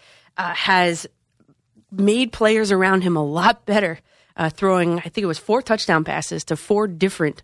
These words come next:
undrafted wide receivers. So there's that. And I just saw a stat on Twitter. I was scrolling through that. It said zero percent of fantasy owners had those guys starting. So <laughs> that's pretty, that's pretty amazing. Uh,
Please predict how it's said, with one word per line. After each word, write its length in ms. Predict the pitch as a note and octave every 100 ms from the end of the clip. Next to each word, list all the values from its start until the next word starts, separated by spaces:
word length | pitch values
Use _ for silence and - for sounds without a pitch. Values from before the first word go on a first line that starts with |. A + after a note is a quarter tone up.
| _ _ E3
undrafted 640 | F3 E3 E3+ - D#3 -
wide 200 | D3+ D#3
receivers. 600 | D#3 - D#3+ - - - _ _ _
So 140 | - E3
there's 220 | D3+ D3+
that. 260 | D#3+ D3+ - - _
And 80 | G3
I 60 | E3
just 180 | G3
saw 120 | G#3+ F3+
a 60 |
stat 320 | - - F#3
on 140 | F3 D#3
Twitter. 260 | - F#3
I 40 | D#3+
was 140 | D#3+
scrolling 300 | - E3+ E3
through 200 | E3+ G3
that. 100 | E3
It 140 | D#3 -
said 200 | D#3+ - - _ _ -
zero 340 | F3 F#3 A3 G#3
percent 420 | F#3+ E3+ F#3 E3
of 80 | D#3
fantasy 400 | F3+ E3+ - D#3+
owners 240 | D3+ D3
had 180 | - D#3+
those 160 | D3+ -
guys 220 | D3+ D3+
starting. 400 | - D#3 C#3 B2+ -
So 240 | - D#3 -
<laughs> 100 | -
that's 200 | G#3 -
pretty, 400 | - G#3+ F#3+ F3 - - -
that's 140 | G#3 -
pretty 220 | A3 G3
amazing. 440 | F3+ F3 E3 D3+
Uh, 100 | C#3+